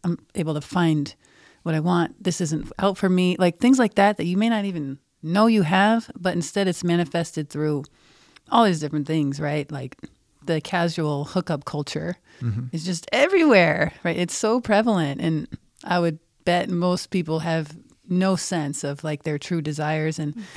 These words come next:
Speaker 1: and now it's just so culturally accepted, you know, like, meet someone from an app. Oftentimes people hook up, like, the first day that they meet.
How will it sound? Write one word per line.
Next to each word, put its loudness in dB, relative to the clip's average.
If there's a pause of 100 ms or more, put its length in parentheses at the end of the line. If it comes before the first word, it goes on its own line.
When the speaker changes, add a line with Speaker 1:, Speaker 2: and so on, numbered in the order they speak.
(140)
Speaker 1:
and 0
now 4
it's 0
just 0
so 4
culturally -2
accepted, -4 (360)
you -2
know, 2
like, -6 (280)
meet -6
someone 0
from -2
an -2
app. 2 (640)
Oftentimes 0
people 0
hook -2
up, -2
like, -4 (240)
the -6
first 0
day 2
that 0
they -2
meet. 2